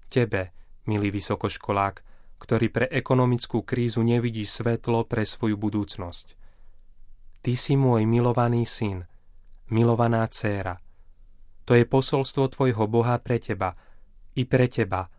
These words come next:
mladá slečna, ktorá z rôznych príčin možno práve teraz rozmýšľaš nad tým, že by bolo pre teba lepšie zomrieť. Nie.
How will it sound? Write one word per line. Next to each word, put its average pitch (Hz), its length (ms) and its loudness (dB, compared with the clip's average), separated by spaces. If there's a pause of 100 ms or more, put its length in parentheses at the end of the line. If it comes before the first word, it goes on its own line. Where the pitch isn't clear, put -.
mladá 104 320 2
slečna, 101 560 0 (320)
ktorá 117 320 2
z 117 80 -2
rôznych 123 400 2
príčin 127 560 0
možno 127 320 2
práve 120 400 0
teraz 117 400 0
rozmýšľaš 117 640 0
nad 107 240 2
tým, 120 320 -2 (400)
že 117 160 4
by 131 80 4
bolo 127 240 6
pre 123 240 2
teba 107 240 0
lepšie 110 560 -2
zomrieť. 92 640 -4 (640)
Nie. 110 400 2